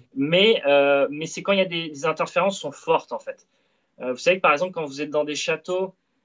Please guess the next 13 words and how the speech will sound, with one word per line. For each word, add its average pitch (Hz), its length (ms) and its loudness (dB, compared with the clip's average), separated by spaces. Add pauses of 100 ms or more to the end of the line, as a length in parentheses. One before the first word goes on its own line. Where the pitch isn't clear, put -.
(720)
il 262 40 -14
n'y 262 60 -4
a - 20 -8
pas 180 160 2
d'électricité, 175 1080 -6
euh, 123 520 -2 (540)
vous 123 140 -12
êtes 139 120 -6
complètement 180 420 0
isolé 170 320 -2
en 165 100 0
pleine 170 220 -6
campagne, 170 640 -2